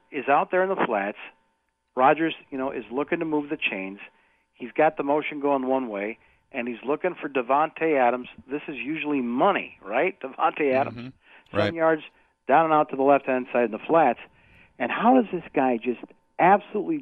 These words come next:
Speaker 1: jump it? Well, you know what? Todd Bowles, their defensive coordinator, had these guys all prepped. I mean, this kid says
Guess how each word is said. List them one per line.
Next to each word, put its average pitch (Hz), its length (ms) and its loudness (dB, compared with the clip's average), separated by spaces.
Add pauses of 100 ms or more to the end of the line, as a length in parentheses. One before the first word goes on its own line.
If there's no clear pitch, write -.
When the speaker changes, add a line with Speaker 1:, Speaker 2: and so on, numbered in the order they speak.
(140)
Speaker 1:
jump 185 220 0
it? 113 100 -4
Well, 170 220 4
you 180 100 -2
know 190 120 2
what? 214 260 2 (360)
Todd 196 280 4
Bowles, 185 400 4
their 175 100 4
defensive 185 460 -2
coordinator, 185 500 0 (640)
had 170 180 0
these 180 200 -6
guys 185 260 4
all 180 160 2
prepped. - 480 0
I - 60 -10
mean, 151 220 -2 (760)
this 170 120 2 (160)
kid 185 220 2
says 170 160 2